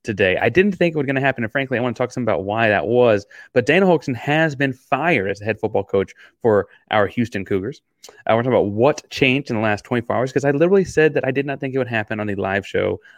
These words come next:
last night. Um, well, here we are Sunday, and it has happened. So talk about that. And in the second part, I wanna talk about what the next steps are, which you can anticipate happening,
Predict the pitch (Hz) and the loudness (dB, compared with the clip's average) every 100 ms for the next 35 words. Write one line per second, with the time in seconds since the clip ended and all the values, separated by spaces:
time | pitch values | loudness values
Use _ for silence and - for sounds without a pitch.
0 | - 95 92 - 95 - _ _ - _ | -4 -2 -2 -4 -8 -8 _ _ -20 _
1 | - 98 92 90 90 _ 113 120 _ - | -2 0 0 -2 -10 _ -8 -8 _ -4
2 | 98 101 101 98 113 - 101 - 113 110 | 0 0 0 -2 -2 -2 -6 -2 -2 0
3 | 101 95 - - - - 120 107 107 123 | -2 -4 -10 -16 -10 2 4 4 4 2
4 | - 113 110 143 143 135 131 117 120 117 | 0 -2 0 0 0 -2 0 0 0 0
5 | 98 104 101 104 120 123 - - - _ | 0 0 0 0 0 -2 -10 -18 -20 _
6 | _ - - 113 - 101 104 101 - 98 | _ -12 0 0 0 0 2 0 -4 -10
7 | - 113 110 98 101 92 95 92 | -8 -8 -8 -4 -6 -6 -8 -8